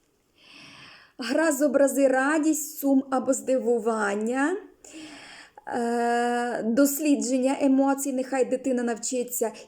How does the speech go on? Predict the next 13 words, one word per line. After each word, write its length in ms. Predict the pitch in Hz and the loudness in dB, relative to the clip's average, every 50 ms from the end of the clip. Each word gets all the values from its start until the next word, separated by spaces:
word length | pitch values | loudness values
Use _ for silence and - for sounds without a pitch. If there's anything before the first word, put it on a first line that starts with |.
| - | -2
як 280 | - 262 262 262 - - | 0 0 0 0 0 0
різні 400 | 269 285 294 277 269 294 269 269 | 2 2 2 2 2 2 2 2
почуття 680 | 269 - 262 254 - - 240 - - - 285 269 269 269 | 2 0 -4 -4 -4 -8 -10 -8 -4 -2 0 0 0 -2
впливають 600 | - 269 269 269 233 262 262 254 262 240 240 - | 0 0 2 2 2 0 0 0 0 -2 -2 -2
на 100 | 254 262 | -2 0
людей. 560 | 254 247 262 214 202 247 214 202 175 180 196 - - - - - - - - - - - | 0 0 0 0 0 0 0 0 -2 -2 -4 -8 -12 -18 -20 -20 -20 -20 -20 -16 -12 -8
Да? 340 | 247 226 220 226 254 294 277 - - - - _ _ _ _ _ _ - - | -4 -4 -2 -2 -2 -4 -6 -8 -14 -20 -20 _ _ _ _ _ _ -16 -14
А 20 | 208 | -10
як 220 | 185 - - 196 - - | -8 -8 -8 -8 -10 -12
він, 260 | 208 208 269 302 370 466 494 - - | -6 -4 -2 -2 -4 -4 -10 -12 -12
а 80 | - | -10
як 300 | 220 190 185 - - - | -6 -6 -6 -6 -8 -10
вона, 400 | 226 196 196 196 208 233 285 349 | -10 -8 -6 -4 -2 -2 -2 -2